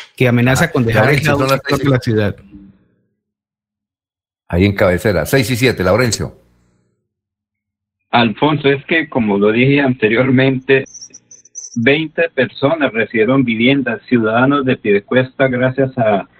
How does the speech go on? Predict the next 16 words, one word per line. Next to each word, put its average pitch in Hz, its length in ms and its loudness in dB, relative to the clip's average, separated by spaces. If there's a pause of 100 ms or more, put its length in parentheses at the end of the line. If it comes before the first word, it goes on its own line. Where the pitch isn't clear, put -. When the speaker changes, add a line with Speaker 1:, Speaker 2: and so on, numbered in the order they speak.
(200)
Speaker 3:
los 110 280 2
programas 123 640 0
del 104 220 0
orden 117 340 0
nacional, 113 640 0
regional 110 720 0
y 120 180 0
municipal 107 720 0
de 120 140 0
vivienda 123 460 2
de 127 80 0
interés 104 400 -2
social 123 340 0
para 117 300 0
el 104 160 -2
campesino. 104 920 0